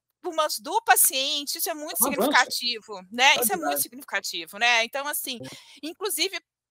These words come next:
Speaker 1: é, né, eu tô generalizando, mas pro,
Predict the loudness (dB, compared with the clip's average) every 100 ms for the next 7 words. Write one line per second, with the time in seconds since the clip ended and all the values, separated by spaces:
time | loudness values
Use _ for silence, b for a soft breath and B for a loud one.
0 | _ _ _ _ -2 2 2 2 -8 -6
1 | 0 0 0 -2 -2 -2 2 2 0 -8
2 | -14